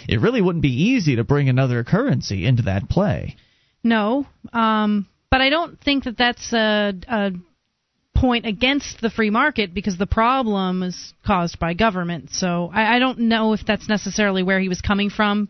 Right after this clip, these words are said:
Speaker 2: but I think a lot of people would say things like that. Well, look, what if the dollar crashes, what's gonna happen? The free market's not gonna be able to fix it fast enough.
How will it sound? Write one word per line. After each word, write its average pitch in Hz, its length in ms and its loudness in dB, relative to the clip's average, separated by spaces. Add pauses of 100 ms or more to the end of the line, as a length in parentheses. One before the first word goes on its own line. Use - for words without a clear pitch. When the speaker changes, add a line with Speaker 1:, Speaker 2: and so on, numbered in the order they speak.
Speaker 2:
but 185 240 0
I 190 120 -4
think 196 180 -2
a 190 60 0
lot 180 160 2
of 190 80 -4
people 190 260 0
would 170 300 -2
say 180 300 -2
things 190 260 -2
like 190 140 -2
that. 202 200 2
Well, 180 260 0
look, 190 160 -2
what 180 120 -6
if 185 120 -6
the - 80 -10
dollar 190 360 -2
crashes, 202 440 -2
what's 196 140 -8
gonna 196 140 0
happen? 202 320 0
The 180 60 -2
free 196 120 -4
market's 208 340 0
not 202 120 -2
gonna 196 140 0
be 185 40 2
able 185 120 0
to 175 40 -4
fix 233 240 -4
it - 80 -6
fast 185 240 -2
enough. 180 220 -2